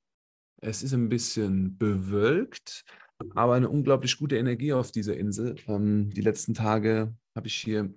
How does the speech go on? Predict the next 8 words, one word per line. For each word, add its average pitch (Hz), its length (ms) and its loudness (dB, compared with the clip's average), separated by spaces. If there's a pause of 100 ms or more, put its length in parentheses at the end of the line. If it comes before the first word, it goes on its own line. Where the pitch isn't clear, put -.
mir 107 320 -2
verschiedene - 340 -6
Fitnessstudios 131 680 -4
angeschaut, 120 680 -4 (960)
ähm, 95 640 -4 (260)
in 107 140 -2
Gyms 123 260 2
trainiert. 113 500 2